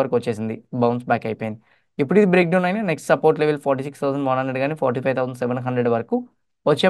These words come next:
ప్రాబబిలిటీస్ ఉంటాయి. But in my point of view, based on price action,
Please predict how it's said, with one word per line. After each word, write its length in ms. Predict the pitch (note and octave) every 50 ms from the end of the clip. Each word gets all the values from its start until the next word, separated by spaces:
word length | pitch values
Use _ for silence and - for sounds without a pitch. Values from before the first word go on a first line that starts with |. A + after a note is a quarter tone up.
| F3+
ప్రాబబిలిటీస్ 500 | D#3+ C3 B2 A#2+ B2 C3+ C3+ D#3+ F3 E3 C#3 B2
ఉంటాయి. 200 | A2 A2+ A2+ A2+ - _ _ _ _ _ - C#3+
But 100 | E3 E3 F#3
in 60 | F3+ F3+ F3
my 80 | F#3 A3 G3+ G3+
point 220 | G3 F#3 F3+ F3 E3+
of 60 | D3+ C#3+
view, 100 | G#3 A#3+ G3 C#3+
based 200 | D3 D3+ D3+ D3+ F3
on 40 | F3 E3+ E3 E3
price 200 | B2 B2+ B2+ D3 D#3
action, 180 | D#3 - G3